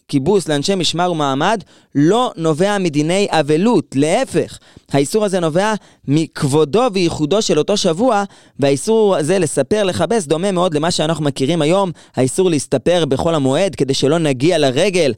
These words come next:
אדם לא יגיע לרגל כשהוא מנוול, הוא ידאג לכיבוס, לתספורת לפני הרגל,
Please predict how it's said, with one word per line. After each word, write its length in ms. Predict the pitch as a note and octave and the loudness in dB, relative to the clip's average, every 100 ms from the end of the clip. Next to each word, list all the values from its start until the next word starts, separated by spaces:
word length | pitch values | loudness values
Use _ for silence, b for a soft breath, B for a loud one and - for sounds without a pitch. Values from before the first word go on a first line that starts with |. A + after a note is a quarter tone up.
| b - | b -6
אדם 300 | B2 E3+ F3+ | -2 0 2
לא 60 | |
יגיע 280 | D3+ C3 E3+ | 2 2 2
לרגל 340 | C#3+ E3+ E3+ | 2 2 0
כשהוא 220 | A#2+ C#3 D#3+ | 0 0 0
מנוול, 480 | C#3 B2 D3+ A3 | 2 2 2 2
הוא 80 | D3+ | 2
ידאג 300 | C3 E3 F3+ | 2 0 0
לכיבוס, 540 | C3 - B2 D#3 G3+ C3+ | -2 -2 -2 0 0 0
לתספורת 640 | A#2+ B2 - F3+ D#3 - b b - | -4 -4 0 0 0 -4 b b -8
לפני 300 | A#2+ E3+ A#3+ | -4 -2 0
הרגל, 420 | G#3+ E3+ E3+ | 0 0 0